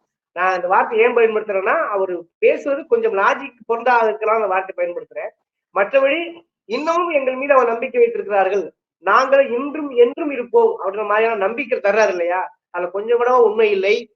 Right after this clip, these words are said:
என்ன நடக்கிறது? நீங்க கல ஆய்வுல சில விஷயம் சேகரிச்சு கேள்விப்பட்டோம்,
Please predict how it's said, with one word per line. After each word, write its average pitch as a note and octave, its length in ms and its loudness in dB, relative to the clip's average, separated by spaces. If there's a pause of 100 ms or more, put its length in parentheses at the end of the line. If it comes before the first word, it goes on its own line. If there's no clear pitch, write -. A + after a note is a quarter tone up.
என்ன G#3 180 -2
நடக்கிறது? A3 720 2
நீங்க G#3 360 -2
கல G3 260 -2
ஆய்வுல A3 360 0
சில F#3 160 -8
விஷயம் A3 200 -10
சேகரிச்சு A3 500 -4
கேள்விப்பட்டோம், F#3+ 520 -6